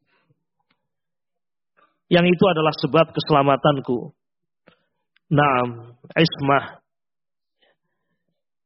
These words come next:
Kita ini walhamdulillah Allah beri agama, diberi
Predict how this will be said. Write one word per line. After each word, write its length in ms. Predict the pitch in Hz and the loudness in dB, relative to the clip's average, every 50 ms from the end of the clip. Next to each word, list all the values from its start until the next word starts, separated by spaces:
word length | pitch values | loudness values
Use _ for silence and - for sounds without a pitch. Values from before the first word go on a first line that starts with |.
| _ _ - | _ _ -2
Kita 240 | 170 151 143 170 160 160 | -2 0 2 2 2 2
ini 80 | 165 180 | 4 4
walhamdulillah 680 | 175 165 151 143 - - 165 156 147 151 147 160 175 170 | 2 2 2 2 0 0 2 2 4 2 4 4 2 2
Allah 160 | 170 170 156 | 2 2 0
beri 480 | 135 135 143 156 175 190 190 196 - - - _ _ _ - | 2 2 2 2 2 2 0 -4 -8 -14 -18 _ _ _ -4
agama, 800 | - 175 175 143 147 165 185 185 165 143 147 151 160 165 170 - _ _ _ - 165 165 _ _ _ _ - | -2 -2 0 2 2 0 0 0 0 -2 -4 -4 -6 -10 -20 -20 _ _ _ -20 -20 -20 _ _ _ _ -2
diberi 260 | 151 143 131 165 180 | 0 2 2 4 4